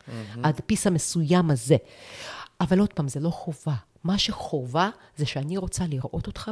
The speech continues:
Speaker 2: ושיקרו שני דברים. שתשמט לי הלסת, אני רוצה שהיא תיכנס למרחב, ואני רוצה שתהיה זכיר. אנחנו לא יכולים להרשות לעצמנו, אנשים, תבינו, אנחנו, אתם לא יכולים להרשות לעצמכם להיות שקופים.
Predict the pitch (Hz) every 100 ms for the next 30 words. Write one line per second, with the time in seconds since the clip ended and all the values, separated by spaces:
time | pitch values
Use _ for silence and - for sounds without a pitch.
0 | 175 - - _ - - 185 - 160 156
1 | 143 120 113 - - - - - 131 139
2 | 147 202 233 220 175 151 - 190 - _
3 | _ _ _ - 151 190 208 - 196 -
4 | - - - 151 180 202 160 - 180 156
5 | 143 147 190 - 160 180 143 104 - 190
6 | 170 127 - _ - - - - - 170
7 | 160 - 170 160 202 220 - 170 196 170
8 | - - 180 - 160 151 143 135 131 -
9 | 180 - 127 123 143 127 123 - 139 143
10 | - - 147 165 175 156 147 147 127 -
11 | 156 - - 165 160 127 123 - 135 -